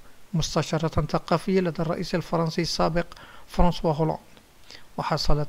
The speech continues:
أودري أزولاي وهي متزوجة وأم لطفلين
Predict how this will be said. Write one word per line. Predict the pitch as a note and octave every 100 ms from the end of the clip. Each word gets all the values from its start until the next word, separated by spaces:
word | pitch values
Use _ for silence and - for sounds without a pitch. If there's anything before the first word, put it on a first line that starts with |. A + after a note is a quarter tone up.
| -
أودري | G3 D#3 F3 F#3+
أزولاي | D#3 D#3+ F#3 G3 F#3+ - - -
وهي | D#3 D3 C#3+
متزوجة | D3 - F3 E3 F#3 F#3 -
وأم | E3+ E3 F3+ F#3
لطفلين | F3+ - F3 - G#3+